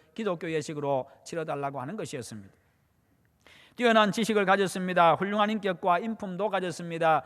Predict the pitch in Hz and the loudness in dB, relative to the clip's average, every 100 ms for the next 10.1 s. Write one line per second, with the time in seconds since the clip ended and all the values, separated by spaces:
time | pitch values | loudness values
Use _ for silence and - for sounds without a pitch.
0 | - - 185 185 185 175 175 170 190 233 | -6 -6 -4 -2 0 0 -2 -4 -4 -4
1 | 208 190 185 170 170 160 143 123 120 110 | -2 0 0 2 2 2 -2 -6 -8 -10
2 | - _ _ - 226 233 220 208 185 220 | -14 _ _ -2 0 4 4 4 4 2
3 | 202 196 208 202 196 185 180 175 175 175 | 4 2 2 2 2 4 4 4 2 2
4 | 160 233 233 220 208 196 190 170 - - | 2 0 0 2 2 2 0 0 -6 -2
5 | 208 220 190 180 170 175 165 143 - - | 0 2 2 2 4 6 6 4 -6 0
6 | 175 208 180 156 143 131 127 123 170 156 | 2 2 0 -4 -6 -4 -6 -4 -4 0
7 | 143 131 - _ _ _ 165 180 190 190 | 0 -2 -4 _ _ _ -6 -6 -6 -8
8 | 180 170 165 156 - - 220 190 170 156 | -4 0 0 0 -6 -6 -6 -4 -4 -2
9 | 147 151 143 139 131 165 170 202 156 104 | -4 -4 -8 -8 -10 -10 -10 -10 -8 -10
10 | 95 | -14